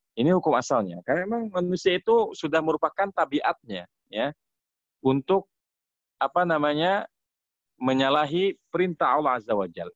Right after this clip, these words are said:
Jadi memang manusia itu terkadang dikuasai nafsunya sehingga dia ya lalai dari mentaati Allah Subhanahu wa taala, bahkan cenderung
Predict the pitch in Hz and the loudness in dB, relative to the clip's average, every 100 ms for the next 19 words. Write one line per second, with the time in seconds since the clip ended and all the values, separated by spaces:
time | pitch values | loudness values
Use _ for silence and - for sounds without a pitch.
0 | - 104 127 139 139 120 113 120 - 185 | -6 -2 0 0 0 0 0 -2 2 0
1 | 196 _ _ _ _ _ _ _ 139 139 | 0 _ _ _ _ _ _ _ -8 -2
2 | 139 170 175 143 160 170 180 151 131 - | 0 0 0 2 4 2 2 -2 -2 -4
3 | 123 123 196 214 _ _ _ _ - 143 | -4 0 -2 -4 _ _ _ _ -2 0
4 | 151 196 170 165 190 214 202 - _ _ | 4 2 4 4 4 4 2 -4 _ _
5 | _ - 143 190 196 240 233 147 110 117 | _ 0 2 4 4 4 4 4 2 2
6 | 135 185 170 123 131 135 127 147 - 117 | 4 4 2 0 -2 0 0 0 -2 -8
7 | - 139 131 110 - 101 98 104 165 147 | -4 0 2 2 2 -2 0 -2 -4 -2
8 | 143 131 135 170 190 | -4 0 2 2 0